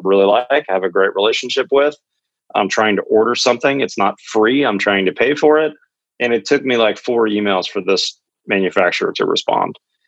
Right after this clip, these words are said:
Uh, and they finally responded back like, "Oh my gosh, I'm so sorry. You know, it's taken me ten days to reply to your email. We're just, we're so overwhelmed. I don't know what to do with myself." And,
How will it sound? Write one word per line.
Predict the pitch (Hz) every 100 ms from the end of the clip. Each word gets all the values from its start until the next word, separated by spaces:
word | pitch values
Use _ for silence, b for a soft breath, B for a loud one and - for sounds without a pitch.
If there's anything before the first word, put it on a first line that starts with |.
| _ _ -
Uh, | 110 95 92 92 -
and | 107 95 95
they | 98 98 -
finally | - 117 113
responded | 101 95 107 98 92
back | 92 90
like, | 90 92
"Oh | 135 120
my | 113
gosh, | 107 110 107 -
I'm | 107
so | - 110
sorry. | - 104 101 101 98 98
You | 101
know, | 98
it's | -
taken | 110 101
me | 101 95
ten | 117 113 110
days | 101 101 98 -
to | 95
reply | 92 104 95
to | 95
your | 95 92
email. | 104 101 95
We're | 104
just, | 113 - _ _ _ _ -
we're | 135
so | - 160 160
overwhelmed. | 139 127 123 123 127 127
I | 117
don't | 110 113
know |
what | 110 104
to | -
do | 101
with | 92 -
myself." | 85 - - - - _ _ _ _ _ _
And, | 120 110 104 101 101 98 104